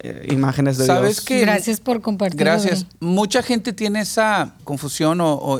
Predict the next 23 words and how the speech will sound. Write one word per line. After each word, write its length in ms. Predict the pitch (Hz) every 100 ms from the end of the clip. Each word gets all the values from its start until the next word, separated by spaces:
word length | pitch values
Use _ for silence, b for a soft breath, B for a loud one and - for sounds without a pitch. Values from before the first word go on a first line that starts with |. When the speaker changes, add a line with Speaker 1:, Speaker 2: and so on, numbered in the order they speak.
| -
Speaker 2:
ese 560 | 143 - 160 151 139 135
dilema 360 | 139 139 160
que 160 | 160 139
tú 120 | 147
tenías 380 | 156 151 143 143
de 140 | 143
que 300 | - 127 113
el 160 | 156 151
descanso 500 | 151 - 151 151 -
es 80 | 160
sinónimo 440 | 151 143 151 147
de 80 | 139
un 60 | 139
flojo. 520 | - 143 143 131 123 b b b _ -
La 200 | 147 151
verdad, 520 | 151 139 147 190 160 - - _ _
el 200 | 160 151
descanso 760 | 147 - - 156 156 220 220 - _ -
es 200 | 147 -
adoración 640 | 196 170 131 - 127 147
a 120 | 147
Dios. 440 | 127 170 190 - - - - _ -
Speaker 3:
Ujú. 220 | 214 202